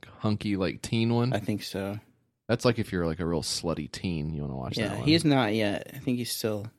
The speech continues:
Speaker 1: Yeah.
Speaker 2: nine or so, so.
Speaker 1: Yeah. But he's slutty for his, he's testing sluttier,
Speaker 2: <laughs>
Speaker 1: like, out of his age group.
Speaker 2: Wearing, like, a crop top.
Speaker 1: <laughs> Oh.
Speaker 2: I'm like, "You better go put some goddamn clothes on."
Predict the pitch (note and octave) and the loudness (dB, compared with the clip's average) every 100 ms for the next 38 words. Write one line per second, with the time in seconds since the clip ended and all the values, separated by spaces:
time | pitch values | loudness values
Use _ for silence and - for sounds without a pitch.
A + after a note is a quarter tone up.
0 | _ _ _ - A2+ G#2+ G2+ G2+ G2+ A2 | _ _ _ -8 -4 -2 -2 -2 -4 -4
1 | - - A2+ - - - B2 _ E2 C2 | -4 -6 -8 -10 -12 -12 -12 _ -8 -6
2 | F#2+ G#2 _ - - C3+ F3+ - - D3 | -8 -10 _ -8 2 4 4 2 4 4
3 | D3 G#2 A2 F#2+ F2+ B2 B2+ - F3 - | 4 4 2 2 2 2 2 2 2 2
4 | G2+ - A2 G#2+ F#2 - - G#3+ - F2 | -2 0 2 6 6 6 6 4 2 -6
5 | F2 E2 F2 E2 D#2 C#2 F2 - - C2+ | -4 0 0 0 -2 0 -2 -2 -6 -10
6 | - - - C#3+ C#3+ C3 - F#2+ - - | -12 -20 2 6 8 6 4 0 -2 0
7 | - G#2+ G#2+ - D#2+ D2+ - - - - | 4 6 4 -2 -4 -4 -6 -8 -8 -10
8 | - - - - - - - - - - | -12 -12 -14 -14 -16 -16 -18 -18 -20 -18
9 | - C#3+ - C#3 - B2+ - - - - | -8 -8 -4 -4 -2 -6 -6 -16 -14 -16
10 | - _ D3+ C#3+ C#3 C3 - A3+ D4 D3+ | -18 _ 6 8 8 6 6 8 10 10
11 | C3+ B2 - C3 - G#2+ G#2+ G#2+ A2 A#2+ | 8 4 4 4 2 0 0 2 0 0
12 | G#2 F#2 F2 F#2 | -2 -2 -4 -6